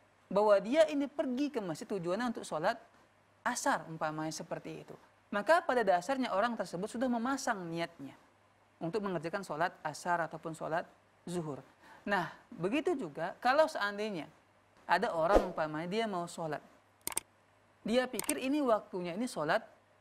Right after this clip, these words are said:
zuhur. Ya, kemudian dia sholat selesai, eh, ternyata habis selesai dia tahu, sadar bahwa ini sholat asar bukan zuhur.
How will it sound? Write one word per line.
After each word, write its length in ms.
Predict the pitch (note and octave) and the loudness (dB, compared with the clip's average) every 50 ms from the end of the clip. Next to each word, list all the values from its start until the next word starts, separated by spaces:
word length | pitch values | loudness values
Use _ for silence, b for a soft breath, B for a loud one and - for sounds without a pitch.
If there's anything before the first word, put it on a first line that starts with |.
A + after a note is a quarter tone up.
| _ _ _ _ _ - | _ _ _ _ _ -6
zuhur. 480 | D#3+ E3 B3 B3+ A#3+ C4 F#3+ D3+ A#2+ - - _ _ _ _ _ _ _ _ _ | -4 -2 -2 0 0 0 -2 -2 -4 -10 -20 _ _ _ _ _ _ _ _ _
Ya, 200 | - E3 E3 E3+ | -4 -4 -4 -4
kemudian 400 | - G3 G3 G#3 A3 A3+ D4 D4+ | -4 -2 -2 0 0 2 2 2
dia 240 | D4 C4 A#3+ A3 G#3 | 2 4 6 4 4
sholat 240 | G#3+ - F#3 A3+ A#3+ | 4 2 0 0 0
selesai, 560 | - - B3 A3+ E3+ - - E3+ F#3 A#3 C#4+ F#4 - - _ _ _ _ _ _ _ | 0 -2 -4 -4 -4 -2 0 0 0 0 -2 -4 -10 -16 _ _ _ _ _ _ _
eh, 180 | - D4+ C4+ A#3 - | -2 -2 -2 -2 -4
ternyata 400 | - A#3+ A3+ F#3+ F3 - C4+ C4+ | -4 -2 0 0 0 0 0 -2
habis 200 | B3+ G#3 G#3 G3+ | -2 -2 -2 -4
selesai 200 | F#3+ - C#4+ D4 | -2 -2 -2 -2
dia 180 | C4 C4+ C4+ C4+ | 0 0 -2 -2
tahu, 360 | C4 C4+ C#4+ C#4 C4+ B3+ C4 B3+ | -2 -2 0 0 0 0 -2 -2
sadar 440 | - - G#3+ E3+ D#3+ F#3 A#3 B3 | 0 0 0 2 2 2 0 0
bahwa 320 | A3 G3 F3 D#3+ F3 A3+ B3 - | 0 -2 -2 0 0 0 -2 -4
ini 280 | - A3+ A3+ B3 D4 D#4+ | -4 -4 -2 -2 -2 -2
sholat 280 | - - G3+ G3 G3 - | -2 0 0 0 0 0
asar 320 | - C4 C#4 C4+ - G#3+ G3+ | 0 -2 -2 0 -2 -2 -2
bukan 320 | F3+ F3+ F3 - E3 E3 E3 | -2 -2 -2 -2 -4 -2 -4
zuhur. 320 | F#3 A#3+ G#3+ - E3 D#3 | -6 -6 -6 -6 -8 -10